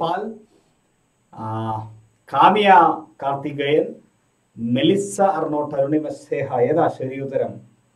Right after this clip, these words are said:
സൗത്ത് അമേരിക്കയിലെ ഏറ്റവും ഉയരം കൂടിയ കൊടുമുടിയായ മൗണ്ട്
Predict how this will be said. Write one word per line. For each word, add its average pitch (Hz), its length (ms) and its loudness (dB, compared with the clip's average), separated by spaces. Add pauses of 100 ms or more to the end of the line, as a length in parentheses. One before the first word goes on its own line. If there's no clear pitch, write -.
(1160)
സൗത്ത് 160 280 4 (100)
അമേരിക്കയിലെ 165 560 4 (120)
ഏറ്റവും 165 400 0
ഉയരം 165 300 2
കൂടിയ 160 480 -2
കൊടുമുടിയായ 156 760 0 (880)
മൗണ്ട് 165 540 2